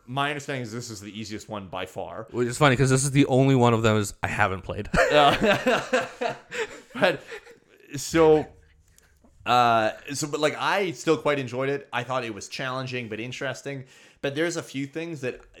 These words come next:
Speaker 1: that fans of the series really enjoy, like the fact that there's no quest markers or anything.
Speaker 2: Yeah.
Speaker 1: But that stuff drove me nuts. Like, I don't, I don't need there to be a marker. Like, I, but I, I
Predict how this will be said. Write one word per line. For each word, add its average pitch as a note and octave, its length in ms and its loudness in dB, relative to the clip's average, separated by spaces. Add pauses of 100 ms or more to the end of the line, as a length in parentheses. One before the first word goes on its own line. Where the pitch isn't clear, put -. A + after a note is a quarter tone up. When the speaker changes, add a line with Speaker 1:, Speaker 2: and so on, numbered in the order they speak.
Speaker 1:
that A2+ 380 -4
fans A#2+ 280 -6
of A#2 60 -12
the A#2 80 -10
series A2+ 480 -8
really A2 260 -4
enjoy, G2+ 400 -6
like G#2 180 -8
the F#2+ 60 -16
fact G#2+ 280 -8
that G#2 100 -10
there's G#2 220 -8
no G2+ 80 -10
quest - 360 -10
markers B2 480 -10
or C3 60 -10
anything. C3 300 -12
Speaker 2:
Yeah. F#2 240 -8 (100)
Speaker 1:
But A#2+ 100 -2
that B2+ 240 -4
stuff - 240 -6
drove A2 220 -8
me F#2+ 80 -14
nuts. F2+ 560 -12
Like, B2+ 140 -6
I D#3+ 80 2
don't, G3 240 -2
I E3+ 80 0
don't F3+ 160 -6
need D3 180 -8
there D3 140 -4
to B2+ 40 -10
be B2+ 120 -8
a A#2+ 60 -8
marker. A#2 440 -8
Like, C3+ 160 -8
I, A#2 140 -4 (340)
but A2+ 260 -4 (460)
I, B2 220 -10
I C3+ 160 -2